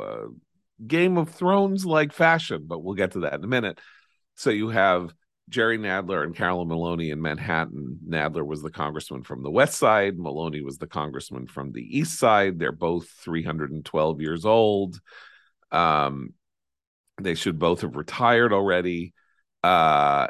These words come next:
and apparently they're deep, they're g-, g-, great old friends. And this is the end of their friendship because they're being viciously attacking each other, even though Nadler apparently is gonna win going away. There's a poll that has him up by thirty points or something like that. So, uh,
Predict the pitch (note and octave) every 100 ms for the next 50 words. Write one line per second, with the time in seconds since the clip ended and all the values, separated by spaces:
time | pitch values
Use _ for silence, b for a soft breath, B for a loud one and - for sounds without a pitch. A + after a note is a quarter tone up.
0 | - D#2+ F2 A2+ G2+ G2 C#2 F2 E2+ E2+
1 | F2 F#2+ F#2+ - E2+ E2+ - F#2+ F#2 -
2 | - F#2 G#2+ G#2 F#2 F#2+ C#3+ C3 B2+ B2
3 | E2 F2 E2+ D#2+ F2 D#2+ E2 C#2 D2+ -
4 | G2 F#2+ D#2+ D#2+ C#2+ D#2+ D2+ - C#2+ B1+
5 | _ D#2+ D2 D2 D#2 D#2+ D2 - C#2+ C#2
6 | - D#2 D#2 D#2+ C#2+ - C2 C#2+ C#2+ D#2
7 | D#2 D2 C#2+ C#2+ C#2+ D2 C#2 - A#1+ A#1+
8 | C2 B1+ - C2 C2 C2 B1 C2 B1 A1+
9 | B1+ B1+ A#1 A1 A1+ A1 - A1 - -
10 | B1 B1 - G#1+ A#1 C#2+ C2+ A#1+ A1 -
11 | A1+ A#1+ C2 C2 B1 - - G1+ C2+ A#1
12 | A#1+ - A#1+ - b b b b b b
13 | _ - A2+ G2+ G2 -